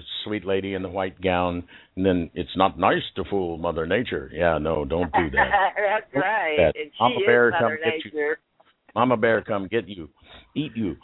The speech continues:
Speaker 1: <clears throat> Ah.
Speaker 2: So, um,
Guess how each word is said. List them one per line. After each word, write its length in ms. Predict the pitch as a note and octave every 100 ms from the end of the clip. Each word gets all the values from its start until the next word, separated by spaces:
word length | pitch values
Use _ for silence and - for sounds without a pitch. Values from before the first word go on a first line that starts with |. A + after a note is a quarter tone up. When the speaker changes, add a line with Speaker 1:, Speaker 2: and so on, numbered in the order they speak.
| - _ -
Speaker 1:
<clears throat> 260 | - D3 G2+ - _ _ _ _ _ _ _ - _ _ _ _ _ _ _ _ _ _ -
Ah. 680 | F2 E2 D2+ C#2+ B1+ - -
Speaker 2:
So, 60 | A#3 A#3 A3 - -
um, 680 | G#3+ A3+ A3 G#3+ G#3+ G#3